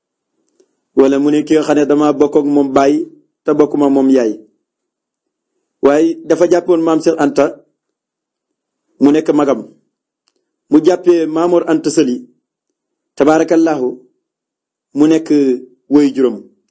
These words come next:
nekk sëriñam. Sëñ Tuubaa sëriñam moo doon maam, euh, Maam Mor Anta Sali di way juróom.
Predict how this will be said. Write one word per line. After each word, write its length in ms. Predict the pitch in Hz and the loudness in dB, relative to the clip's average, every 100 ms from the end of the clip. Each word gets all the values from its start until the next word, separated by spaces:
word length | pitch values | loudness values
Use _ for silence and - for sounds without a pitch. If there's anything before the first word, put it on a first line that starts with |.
| _ _ - | _ _ -4
nekk 200 | 139 151 | -2 0
sëriñam. 360 | - 135 120 107 | 0 0 0 -2
Sëñ 160 | - 165 | 0 2
Tuubaa 220 | 185 170 | 2 0
sëriñam 360 | 160 180 165 165 | 0 -2 -2 -2
moo 120 | 160 | 0
doon 140 | 165 165 | 0 0
maam, 160 | 160 156 - - | -2 -2 -4 -2
euh, 340 | 147 151 147 147 - _ - | 0 2 0 -4 -10 _ -4
Maam 140 | 151 | 0
Mor 100 | 156 143 | 2 0
Anta 160 | 135 | -2
Sali 160 | 139 131 | 0 0
di 80 | 143 | 2
way 140 | 147 | 0
juróom. 220 | 131 117 | 0 -2